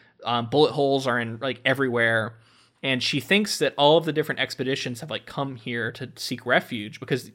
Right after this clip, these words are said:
everybody can see it while you're in Area X. Um, but it looks like things just don't go well here, <laughs> right? Like, s-,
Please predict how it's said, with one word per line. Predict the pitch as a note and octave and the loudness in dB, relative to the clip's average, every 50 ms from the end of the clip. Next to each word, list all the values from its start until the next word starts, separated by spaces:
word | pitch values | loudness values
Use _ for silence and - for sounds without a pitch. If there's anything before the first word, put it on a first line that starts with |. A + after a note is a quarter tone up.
| - | -4
everybody | C3 C3+ D3 C#3+ C#3+ C3 A#2 | -4 -2 0 2 2 2 0
can | B2 A#2 A2+ | -2 -6 -6
see | - - B2+ A#2+ B2+ | -6 -4 -2 0 0
it | C#3+ C#3+ - | 0 -2 -2
while | - C#3 C3+ | -4 -2 -2
you're | C3+ C3 | -2 -2
in | B2+ | -2
Area | B2 B2+ C3 B2+ B2+ B2+ B2 A#2+ | 0 0 0 0 0 0 -2 -2
X. | - B2+ C#3 E3+ - - - - - _ _ - - - - - - - _ _ _ _ _ _ _ _ _ - | -2 -2 -2 -4 -4 -8 -14 -14 -16 _ _ -20 -20 -20 -20 -20 -20 -20 _ _ _ _ _ _ _ _ _ -2
Um, | B2+ B2 A#2 A#2 A#2 A2+ G#2+ A2+ | -2 -2 -2 -2 -4 -6 -6 -4
but | - B2+ B2 | -2 0 2
it | A#2 | 2
looks | D3 G3+ - - | 2 0 2 2
like | F3+ D3+ - | 0 0 2
things | E3 E3 D3+ D3 | 0 0 0 0
just | - B2+ - | -2 -2 0
don't | - C3+ C3+ B2+ | 2 2 2 2
go | B2 A#2+ A#2 A2 | 0 0 0 0
well | A2 A2 G#2+ A2 A2+ | 0 -2 -2 -4 -4
here, | - - - A2 B2 - - | -6 -8 -6 -4 -4 -4 0
<laughs> | |
right? | C#3+ C3+ C#3 F3 E3 C3+ A#2+ - | 0 4 6 6 4 4 4 0
Like, | D#3 D3 - - - - - | 0 0 -2 -4 -8 -16 -18
s-, | - - | -20 -20